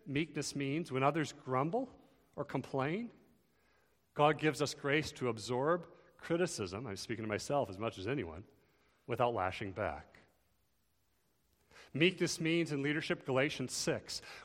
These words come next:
when you see a brother in sin, how do you restore him? In a spirit of gentleness. Why is that? Because the very same impulse to sin that trapped the one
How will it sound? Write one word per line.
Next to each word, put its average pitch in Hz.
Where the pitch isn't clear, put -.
when 147
you 156
see 208
a 214
brother 190
in 160
sin, 117
how 170
do 160
you 151
restore 117
him? 76
In 139
a 131
spirit 165
of 135
gentleness. -
Why 175
is 190
that? -
Because 127
the 120
very 143
same 160
impulse 151
to -
sin 107
that 98
trapped -
the 147
one 143